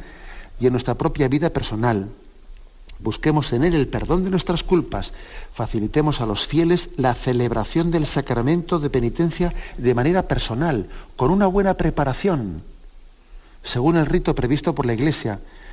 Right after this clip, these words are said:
anunciemos y celebremos el gozo del perdón y la paz". Sin esta práctica, no puede haber crecimiento espiritual en los cristianos, ni conseguiremos nunca promover comunidades parroquiales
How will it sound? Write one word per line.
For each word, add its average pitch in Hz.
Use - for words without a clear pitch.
anunciemos 127
y 147
celebremos 147
el 123
gozo 185
del 156
perdón 143
y 180
la 131
paz". 127
Sin 117
esta 156
práctica, 135
no 147
puede 180
haber 139
crecimiento 135
espiritual 120
en 135
los 113
cristianos, 147
ni 127
conseguiremos 131
nunca 143
promover 120
comunidades 120
parroquiales 127